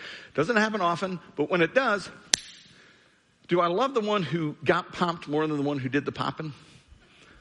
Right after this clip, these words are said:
No. Do I treat them differently? Of course. <laughs> Yeah, treat them way differently in that situation. Unless the one who got popped is the one who was doing all the antagonizing. Yeah,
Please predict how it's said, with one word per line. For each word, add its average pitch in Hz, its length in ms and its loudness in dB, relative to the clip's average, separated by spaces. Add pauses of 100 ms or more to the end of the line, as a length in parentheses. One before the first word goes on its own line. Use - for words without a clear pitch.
(600)
No. 370 560 2 (160)
Do 147 120 2
I 127 60 6
treat 208 260 0
them 233 120 2
differently? 277 640 2 (120)
Of - 100 -14
course. - 360 -6 (400)
<laughs> - 160 4
Yeah, 147 340 2 (300)
treat 190 120 -2
them 220 120 0
way 269 180 4
differently 143 400 4
in 123 80 2
that 120 160 4
situation. 117 460 -6 (240)
Unless 190 260 4
the 196 60 -2
one 180 80 0
who 170 80 4
got 151 240 2
popped 170 380 0
is 139 160 -2
the 160 60 -4
one 143 140 2
who 139 120 -2
was 123 120 -4
doing 131 260 -2
all 131 220 0
the 120 160 0
antagonizing. 110 680 -2
Yeah, 339 100 -8